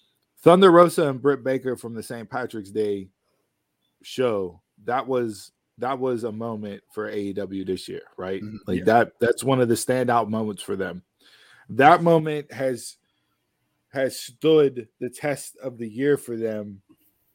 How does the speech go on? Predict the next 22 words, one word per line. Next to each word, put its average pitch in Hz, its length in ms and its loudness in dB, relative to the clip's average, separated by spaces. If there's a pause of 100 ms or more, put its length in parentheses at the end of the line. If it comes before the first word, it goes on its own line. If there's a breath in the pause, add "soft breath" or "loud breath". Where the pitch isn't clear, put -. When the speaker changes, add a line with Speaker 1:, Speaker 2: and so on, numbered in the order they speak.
(380)
Speaker 1:
in 120 180 -4
my 143 220 2
opinion, 120 680 -6
because 127 440 -2
it 120 140 -4
was 113 600 -4 (260)
just 127 380 -6
that 120 260 -2
moment, 104 420 -10 (300)
right? 113 280 -6
Speaker 2:
Mm-hmm. 107 180 -8 (600)
Speaker 1:
You 131 100 -4
haven't 165 300 0
seen 170 360 -6
Thunder 151 340 0
Rosa 143 320 0
and 117 120 -10
Britt 131 160 -4
Baker 120 300 -2
touch - 220 -12
since - 340 -16
then. 92 260 -14